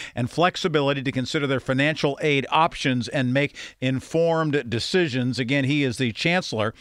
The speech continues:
of the Pennsylvania System of Higher Education. The extension follows hiccups with the new fafsa that was released in December. The updated form initially dropped, and droves of students with their families faced technology issues and limited time frames to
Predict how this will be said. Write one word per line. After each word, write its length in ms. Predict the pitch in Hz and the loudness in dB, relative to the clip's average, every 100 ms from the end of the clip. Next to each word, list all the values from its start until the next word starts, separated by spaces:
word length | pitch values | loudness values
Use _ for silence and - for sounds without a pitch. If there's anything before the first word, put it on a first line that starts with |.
| - - - | -16 -18 -8
of 80 | 117 | -4
the 60 | |
Pennsylvania 480 | 143 131 131 131 123 | -2 -2 0 0 0
System 340 | - 131 131 | -2 -2 -2
of 140 | 113 104 | -2 -2
Higher 420 | - 147 135 123 - - - | 0 2 2 0 -6 -18 -6
Education. 720 | 139 104 113 156 156 - 170 | -4 -2 -2 0 0 0 -2
The 120 | 139 117 | 0 0
extension 440 | - 147 139 139 | 0 -2 0 -2
follows 400 | 131 135 131 - | 0 2 2 2
hiccups 400 | 160 - 160 - | 0 2 0 -2
with 80 | 127 | -2
the 80 | 127 | 0
new 160 | 151 | 0
fafsa 580 | - 185 185 - 151 143 - - - | 2 4 4 2 0 0 -2 -20 -10
that 140 | 139 | -4
was 160 | 139 131 | -2 0
released 460 | 143 151 190 - - | 2 2 2 0 -2
in 240 | 175 175 | 0 2
December. 800 | 170 160 - 190 190 151 113 127 - - - | 0 -2 0 2 4 2 2 0 -4 -18 -6
The 160 | 110 | 0
updated 460 | 127 - 160 151 147 | 0 2 2 2 0
form 200 | 156 156 | 2 2
initially 440 | 143 147 - 131 | 2 0 0 0
dropped, 480 | 117 117 165 190 - | 0 2 4 4 2
and 140 | 135 107 | -2 0
droves 580 | 131 156 180 190 165 | 2 4 4 2 0
of 100 | 151 | -2
students 400 | 117 170 165 175 | -2 -2 0 -2
with 120 | 147 127 | -2 -2
their 80 | |
families 480 | 117 151 160 165 156 | 0 0 0 0 -2
faced 280 | 143 147 - - - - | 0 0 -4 -14 -16 -4
technology 800 | 160 - 135 165 196 175 190 185 | -2 0 4 6 6 2 2 2
issues 400 | 190 - 196 156 | 0 0 -2 -2
and 160 | 120 123 | 0 0
limited 340 | 135 120 101 | 0 -2 -4
time 380 | - 180 202 196 | 0 2 2 0
frames 380 | 175 175 180 - | 0 2 0 -4
to 180 | 113 | -6